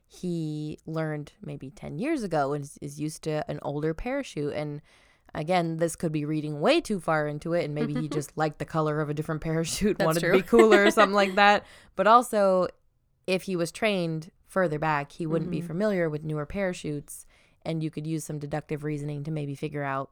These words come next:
Speaker 1: why he would make that decision.
Speaker 2: Mm-hmm. Yeah, and then of the two reserve parachutes, there was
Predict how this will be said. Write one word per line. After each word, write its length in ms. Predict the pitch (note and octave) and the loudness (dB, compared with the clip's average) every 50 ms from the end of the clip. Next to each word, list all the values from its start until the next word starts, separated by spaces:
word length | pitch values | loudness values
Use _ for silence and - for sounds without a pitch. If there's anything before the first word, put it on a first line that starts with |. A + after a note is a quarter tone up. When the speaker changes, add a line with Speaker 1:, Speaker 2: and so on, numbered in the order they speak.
| _ - | _ -14
Speaker 1:
why 320 | - D3 C#3+ C#3+ C3+ C#3 | -10 -8 -4 -4 -4 -4
he 120 | D3 C#3 D3 | -4 -6 -8
would 160 | D3 D3 C#3 | -8 -8 -8
make 200 | C#3 B2 A2+ - | -8 -10 -10 -12
that 140 | - - - | -14 -16 -14
decision. 460 | - D#3+ - - D#3 D#3 D#3 D3+ - E3 _ - | -14 -14 -14 -14 -14 -12 -12 -14 -16 -16 _ -12
Speaker 2:
Mm-hmm. 320 | G3 G3 F#3 F3+ E3+ F3 F3+ F3 _ _ _ _ - | -10 -8 -8 -8 -8 -10 -12 -14 _ _ _ _ -12
Yeah, 280 | G3 F#3 F#3 G#3 G#3+ - | -10 -10 -8 -6 -6 -4
and 180 | - G#3 G#3 | -2 -2 0
then 220 | G#3 G#3 G#3 G#3 G#3 | 0 0 0 0 0
of 320 | - G#3+ G#3+ G3+ G3 G3 | 2 2 2 2 0 -2
the 160 | F#3+ G#3 G3+ | 0 0 0
two 240 | G3+ - - A#3+ A#3 | 0 -2 -6 -6 -6
reserve 420 | B3 C4 B3 G#3 G3+ G3 G3 G3 - | -6 -6 -6 -4 -2 -4 -4 -4 -6
parachutes, 580 | - G3+ F#3 F3+ F3 - - F3 E3 E3 - - | -8 -6 -6 -6 -6 -6 -4 -6 -6 -6 -6 -6
there 180 | - F3+ F3 | -4 -2 0
was 300 | F3 F3 E3+ E3+ E3 - | 0 0 0 0 -2 -6